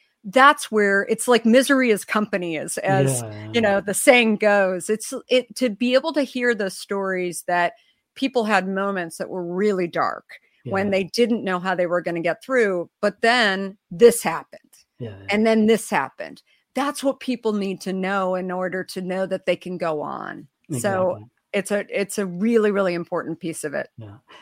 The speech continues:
Speaker 2: I think challenges are everywhere. Uh, I, you know, a lot of people hide those challenges. They don't talk about it. Uh, it, it, it sort of, um, uh, they, they have a perception it makes them look weak or something like that. But I think,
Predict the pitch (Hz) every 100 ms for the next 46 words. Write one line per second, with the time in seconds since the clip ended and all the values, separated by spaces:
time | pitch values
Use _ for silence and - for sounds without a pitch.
0 | - 220 311 - 220 247 254 247 214 185
1 | 202 196 190 185 185 170 160 160 170 185
2 | 175 170 196 202 190 190 190 185 - 160
3 | 190 160 190 185 185 175 185 190 160 175
4 | 180 156 160 175 180 185 196 190 151 143
5 | 147 156 160 156 170 160 180 170 165 -
6 | 180 175 143 180 160 143 139 - - _
7 | _ _ - 156 143 143 143 165 156 185
8 | 185 185 - 190 - 202 180 160 170 170
9 | 185 170 175 170 147 180 185 175 180 175
10 | 185 170 170 170 156 165 170 170 202 202